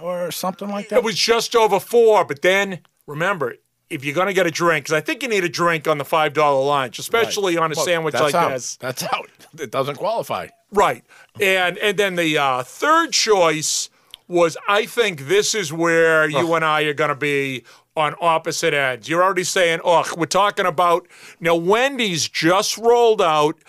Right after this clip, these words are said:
Speaker 2: a brand new chicken sandwich, and here's a little tip for you. If you download the Wendy's app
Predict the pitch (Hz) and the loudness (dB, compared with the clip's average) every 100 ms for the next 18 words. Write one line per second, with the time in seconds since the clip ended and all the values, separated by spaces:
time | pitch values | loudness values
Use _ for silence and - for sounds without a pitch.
0 | - _ 147 123 151 180 208 214 202 160 | -20 _ -10 -2 2 4 2 2 0 0
1 | - 202 202 160 175 160 151 143 143 151 | 2 2 0 -2 0 0 0 0 -2 0
2 | 208 190 202 190 170 - 202 185 - 160 | 0 2 2 4 2 0 -2 -2 0 2
3 | 135 113 95 - - - 180 151 165 120 | 2 0 -10 -18 -20 -2 -2 0 -6 -2
4 | 170 190 226 247 226 226 214 196 180 185 | 0 2 2 2 2 4 4 2 0 -2
5 | 185 180 175 139 175 165 95 - | -2 -4 -4 2 2 2 0 -8